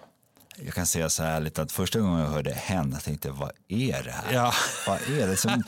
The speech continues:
Speaker 1: tror jag var på någon Solsidan-serie, så
Speaker 2: Ja.
Speaker 1: bara,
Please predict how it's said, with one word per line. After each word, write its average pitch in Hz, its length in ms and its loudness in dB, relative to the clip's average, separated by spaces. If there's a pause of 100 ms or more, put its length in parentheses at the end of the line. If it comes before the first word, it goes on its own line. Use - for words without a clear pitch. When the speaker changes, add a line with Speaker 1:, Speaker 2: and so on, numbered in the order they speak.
(280)
Speaker 1:
tror 123 200 0
jag 104 80 4
var 98 180 2
på 107 100 0
någon 98 120 2
Solsidan-serie, 95 1500 2
så 160 40 4
Speaker 2:
Ja. 147 180 4
Speaker 1:
bara, 87 300 2